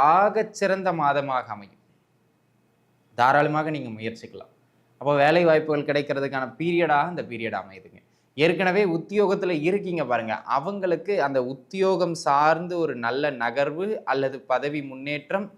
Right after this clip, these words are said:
அல்லது நல்ல ஒரு அங்கீகாரம் கிடைக்கலாம். நீங்க செய்கின்ற வேலைக்கான அப்ரிசியேஷன்ஸ் கிடைக்கலாம். அல்லது ஒரு சிலருக்கு ப்ரமோஷன்ஸ் கிடைக்கலாம், அல்லது நீண்ட நாட்களாக எதையோ ஒண்ணு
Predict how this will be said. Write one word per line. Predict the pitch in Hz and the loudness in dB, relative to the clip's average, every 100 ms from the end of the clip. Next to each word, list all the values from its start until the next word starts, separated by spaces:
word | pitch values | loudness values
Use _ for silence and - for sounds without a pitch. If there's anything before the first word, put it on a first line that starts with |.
| 160 | -2
அல்லது | 196 220 196 | 0 0 0
நல்ல | 156 160 139 | 0 2 2
ஒரு | 117 | 0
அங்கீகாரம் | 117 135 127 127 - 107 | -2 -6 -6 -6 -8 -12
கிடைக்கலாம். | 95 101 90 _ _ _ _ 135 | -14 -14 -16 _ _ _ _ -8
நீங்க | 131 120 113 107 82 - 151 | 0 2 2 0 -2 -6 -4
செய்கின்ற | 156 156 147 147 131 | -2 -2 -2 0 0
வேலைக்கான | 139 139 135 131 - 123 | 0 -2 -6 -6 -6 -6
அப்ரிசியேஷன்ஸ் | - 170 165 156 135 139 - - | -2 -2 0 -4 -8 -12 -16 -12
கிடைக்கலாம். | 107 104 107 107 - _ _ _ _ _ _ - | -12 -8 -10 -10 -14 _ _ _ _ _ _ -2
அல்லது | 143 151 143 | 0 2 2
ஒரு | 156 156 | 0 0
சிலருக்கு | 151 147 147 - | 0 0 -6 -6
ப்ரமோஷன்ஸ் | 135 160 185 180 165 165 - | -2 0 0 -2 -6 -8 -8
கிடைக்கலாம், | 113 110 113 110 113 - _ _ _ _ 135 | -6 -6 -4 -6 -8 -16 _ _ _ _ 0
அல்லது | 156 156 147 | 2 2 0
நீண்ட | 151 185 185 165 147 | -2 -2 -2 0 2
நாட்களாக | 151 165 151 143 143 170 190 185 - _ _ _ _ _ 147 | 0 0 2 2 2 0 -2 -4 -16 _ _ _ _ _ -6
எதையோ | 156 175 208 208 | 0 4 4 4
ஒண்ணு | 180 | 2